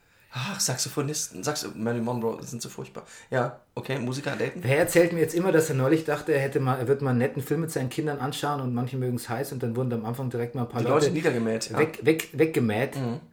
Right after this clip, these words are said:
Speaker 1: stimmt.
Speaker 2: Ja. Ähm, nee, genau, aber ich finde, das, ich, das hat mich geärgert, weil ich finde, das ist die, das schiebt die Welt an der, am falschen Ende an.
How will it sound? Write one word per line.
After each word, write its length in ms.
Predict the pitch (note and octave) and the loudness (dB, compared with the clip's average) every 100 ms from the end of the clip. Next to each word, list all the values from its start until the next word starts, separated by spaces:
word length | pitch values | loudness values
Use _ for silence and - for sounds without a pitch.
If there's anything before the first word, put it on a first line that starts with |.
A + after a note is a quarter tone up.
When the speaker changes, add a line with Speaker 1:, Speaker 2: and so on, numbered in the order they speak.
| - | -14
Speaker 1:
stimmt. 340 | - - A2+ - _ _ _ - | -8 -6 -8 -10 _ _ _ -8
Speaker 2:
Ja. 140 | E3 - _ _ - - - - - - | -8 -8 _ _ -12 -10 -10 -14 -10 4
Ähm, 220 | C#3 C#3 | 4 6
nee, 80 | D#3 | 6
genau, 180 | E3+ D#3 | 8 8
aber 80 | C#3 | 6
ich 60 | - | 4
finde, 180 | F#3+ D3+ | 2 2
das, 160 | B2+ | 0
ich, 100 | B2+ | -4
das 140 | - C3 | -4 0
hat 60 | D#3+ | 0
mich 100 | C3 | 0
geärgert, 340 | B2+ D3+ C#3 A#2 | 0 2 2 2
weil 160 | A2 - - - | -2 -4 -20 -18
ich 80 | - | -10
finde, 180 | - D#3 | -2 0
das 160 | B2+ C3 | 0 -4
ist 160 | B2+ | -6
die, 260 | B2+ B2 A#2 | 0 0 0
das 260 | A#2+ - - | -4 -6 -6
schiebt 260 | - E3 D#3 | -4 -4 0
die 100 | B2 | 4
Welt 200 | B2+ C3+ | 4 2
an 100 | A#2+ | 0
der, 160 | A#2+ A#2+ | -2 -2
am 100 | A#2 | -4
falschen 300 | C3 C3 B2 | -4 -4 -4
Ende 240 | A#2+ B2+ G2 | -2 -2 -4
an. 180 | F#2+ | -8